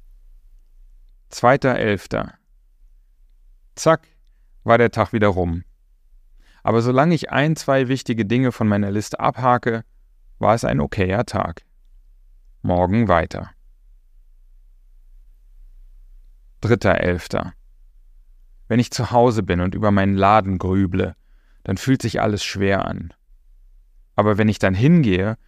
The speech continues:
und sehe, wie die Leute Spaß haben, dann ist es wieder leicht. Also,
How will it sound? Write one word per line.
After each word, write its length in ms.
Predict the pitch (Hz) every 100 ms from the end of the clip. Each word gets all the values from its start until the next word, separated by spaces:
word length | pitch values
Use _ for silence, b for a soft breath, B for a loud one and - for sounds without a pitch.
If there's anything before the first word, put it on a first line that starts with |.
| - _
und 160 | 104 95
sehe, 300 | 123 139 107
wie 60 |
die 100 | 101
Leute 260 | 98 95 87
Spaß 460 | - - 135 -
haben, 360 | 87 87 - - - - - _ _
dann 180 | 104 123
ist 100 | 113
es 140 | 107
wieder 180 | 110 101
leicht. 460 | 90 87 92 - - _ _ - - _ - _ - _
Also, 420 | 104 98 92 90